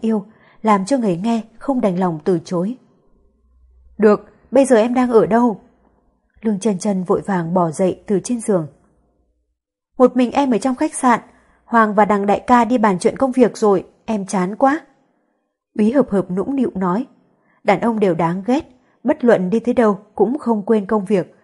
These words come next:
còn dặn cô chờ anh ở bên ngoài nửa tiếng. Bây giờ bốn mươi phút còn chưa ra, cô không thèm chờ nữa,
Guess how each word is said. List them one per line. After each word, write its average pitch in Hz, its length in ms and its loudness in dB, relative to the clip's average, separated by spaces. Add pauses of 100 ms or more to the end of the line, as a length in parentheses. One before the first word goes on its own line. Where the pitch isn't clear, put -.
(240)
còn 190 240 0
dặn 190 280 -2
cô 240 240 2
chờ 202 240 2
anh 226 160 -4
ở 180 60 -2
bên 240 200 -4
ngoài 180 260 0
nửa 170 240 0
tiếng. 185 320 -4 (520)
Bây 240 140 2
giờ 180 300 2 (100)
bốn 190 180 -2
mươi 233 160 -4
phút 311 180 -2 (160)
còn 180 260 0
chưa 208 160 -2
ra, 196 300 -2 (320)
cô 285 120 2
không 285 220 0
thèm 220 160 2
chờ 202 280 2
nữa, 240 200 0